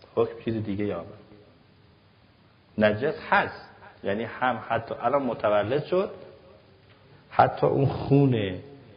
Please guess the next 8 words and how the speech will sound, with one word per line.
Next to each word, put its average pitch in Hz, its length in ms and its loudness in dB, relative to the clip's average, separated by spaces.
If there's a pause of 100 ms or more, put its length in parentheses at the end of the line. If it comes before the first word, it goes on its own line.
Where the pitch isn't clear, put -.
(720)
جنین 107 460 4
و 98 120 2
رحم 95 380 0
مادر 101 400 2
روشه. 139 420 0 (1120)
غسل - 240 2
می‌خواد؟ 190 400 -2 (640)
نمی‌خواد. 135 440 -2